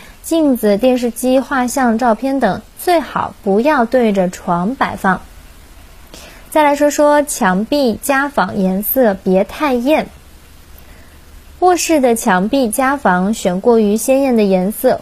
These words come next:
会让人产生兴奋的状态，潜移默化的时候影响我们的睡眠，尤其是对于睡眠质量不好的人。建议各位，第一，卧室墙壁最好是白色、淡粉色、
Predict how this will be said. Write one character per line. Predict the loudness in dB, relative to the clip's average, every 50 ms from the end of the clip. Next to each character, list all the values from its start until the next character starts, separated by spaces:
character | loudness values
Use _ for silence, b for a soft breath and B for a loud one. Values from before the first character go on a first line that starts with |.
| -4 -2
会 | -2 0
让 | 0 0 0 0
人 | 0 -2 -2
产 | -4 -4 -6 -6
生 | -2 -2 -2 -2 -2
兴 | -4 -4 -6 -6 -6 -2
奋 | -2 0 2
的 | 2 0
状 | 2 0 0 -2 -2
态， | -2 -2 -4 -4 B B B B B B B B -4
潜 | 0 2 2
移 | 2
默 | 2 2 2 2
化 | 2 2 2
的 | 2 0
时 | 0 0 -2 0
候 | 2 2 2 2 2 0 B B B B B -2
影 | 0 0 0 2
响 | 2 2 2 2
我 | 2 2 0
们 | 0 -4 -8 -6 0
的 | 0 2 2 2
睡 | 0 -2 0 0 2 2
眠， | 2 2 2 2 0 -2 -4 B B B B B
尤 | 2 2 2 2
其 | 0 0 0 0 0
是 | 0 -2 0
对 | 2 2 2 4 2
于 | 2 2 2 2 0 0 -4 -10 -20 -14
睡 | -8 -4 -2 0 2 2
眠 | 2 2 2 0 0
质 | -2 0
量 | 2 2 2 0
不 | 0 -2 -4 -4
好 | -4 -4 -8 -8 -8 -6
的 | -4 -2 0
人。 | 0 0 0 -2 -8 -14 -20 -20 -20 -20 -20 -20 b b b b b b b -8 -2
建 | 0 2 2
议 | 2 2
各 | 2 2 4
位， | 4 4 2 0 -2 -6 -10 _
第 | -4 -4 -2 0 2 2 2 2
一， | 0 -2 -6 -18 -20 -20 -20 -20 -20 -20 -20 -20 -20 _ B B B B
卧 | 0 0 0
室 | 2 0 -2 -2
墙 | -2 0 -2 0 0 0 -2
壁 | 0 0 0 0
最 | 0 0 -2
好 | 0 0 0 0 -2 -2
是 | -4 -2 -4
白 | -2 -2 0 -2 0 -2
色、 | -4 -4 -2 0 0 0 0
淡 | 0 -2 -2 -2 0
粉 | -2 -4 -4 -4 -4
色、 | -6 -2 0 0 0 -2